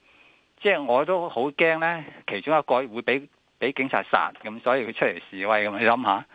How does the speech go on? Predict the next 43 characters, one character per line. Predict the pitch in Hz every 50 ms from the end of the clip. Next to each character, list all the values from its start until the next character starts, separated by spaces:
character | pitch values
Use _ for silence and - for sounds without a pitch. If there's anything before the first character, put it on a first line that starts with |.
| - - - - _ -
五 | 98 107 107
個 | 107 117 117
仔， | - - 90 90 120 131 - -
十 | -
二 | 95 95 98 95
個 | 95 95
孫 | - - 117 104 98
喎， | 101 98 87 87
<laughs> | - - - - - 147 143
啲 |
白 | - 160 139 -
人 | - 120 117
有 | 120
冇 | 117 120 113
可 | 117 120 131
能 | - 104 95 - - - - -
咁 | 110
樣 | 113 123 127 127
生 | - 139 113 113 117
呢？ | 120 123 - - - - - - -
如 | 131 175
果 | 185 165
咁 | 143 151 170
樣 | 175
生 | 196 160 143 120
落 | 117 117
去， | -
比 | - 123 143
例 | 139 110 101
上 | - 98 95 90
係 | 98
咪， | 98 95 95 92 95 104 98 104 - - - - _ _ _ _ _ _ _
係 | - 98
咪 | 95 92 95 98
佢 | 98 - - - 101 98
哋 | - 101 95 92 92 92 92 - - - - - - - -
黑 | - 139 104
人 | 90 92
越 | 92 90
嚟 | 85
越 | 87 92 92
多 | - - 104 95
啊？ | 90 - -